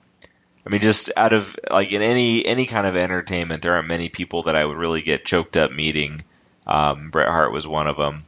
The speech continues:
But, uh, yeah, I asked him to make it out to me and my son, and, uh,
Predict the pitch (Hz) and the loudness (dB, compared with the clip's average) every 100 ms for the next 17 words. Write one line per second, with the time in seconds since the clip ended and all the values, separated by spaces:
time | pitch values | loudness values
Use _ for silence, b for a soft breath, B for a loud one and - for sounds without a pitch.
0 | _ - 76 73 71 78 80 80 87 - | _ -2 2 4 4 0 -4 -4 -4 -2
1 | 92 - 90 85 85 80 - 85 82 82 | 0 0 -2 -2 0 0 0 -6 -4 -4
2 | - 82 80 80 78 76 80 b b b | 0 2 2 0 -2 -6 -10 b b b
3 | b - 76 73 73 | b 0 2 4 2